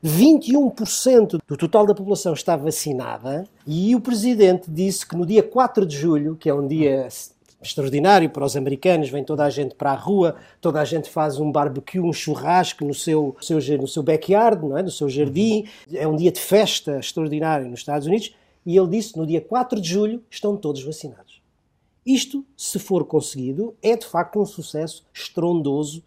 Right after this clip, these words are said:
do presidente Biden. Mas isto faz-se com um grande planeamento e com um trabalho ao nível da produção e da distribuição das vacinas,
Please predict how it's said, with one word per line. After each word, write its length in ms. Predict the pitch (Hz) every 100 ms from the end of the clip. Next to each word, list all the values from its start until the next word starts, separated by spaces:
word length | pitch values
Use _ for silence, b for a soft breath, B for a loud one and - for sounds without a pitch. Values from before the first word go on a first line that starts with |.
| b b b -
do 240 | 131 180
presidente 640 | 180 175 196 185 185 185 170
Biden. 380 | 160 117 - - b b b b
Mas 220 | 147 147
isto 240 | 247 -
faz-se 540 | - 170 143 - - 247 -
com 360 | 220 269 175
um 60 | 147
grande 280 | 175 254 226
planeamento 840 | 202 185 165 135 135 143 - 208
e 100 | 160
com 380 | - 208 254 214
um 60 |
trabalho 600 | 208 202 185 180 139 120 - b b
ao 200 | 143 147
nível 340 | 208 240 247
da 100 | 220
produção 600 | 226 208 175 - 196 151
e 40 | 151
da 120 | 156
distribuição 680 | 151 - 180 165 170 - 254
das 120 | 196 135
vacinas, 680 | 151 - 131 123 143 165